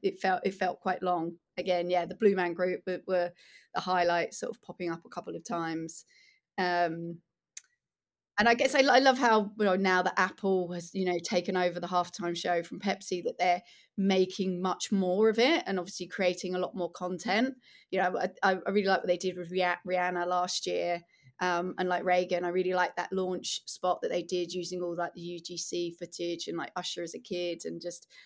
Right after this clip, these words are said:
all that sort of hype and nostalgia around all of his, his tracks.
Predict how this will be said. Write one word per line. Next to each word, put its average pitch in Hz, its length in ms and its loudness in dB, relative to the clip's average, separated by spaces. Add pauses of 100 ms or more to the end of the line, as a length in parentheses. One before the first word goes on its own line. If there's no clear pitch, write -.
(160)
all 185 220 0
that 175 200 -4
sort - 180 -2
of 170 180 -12 (200)
hype 170 420 -2
and 170 300 -4
nostalgia 180 680 -2
around 175 420 -4
all 165 160 -6
of 160 80 -14
his, 165 300 -8
his 165 240 -10
tracks. - 580 -8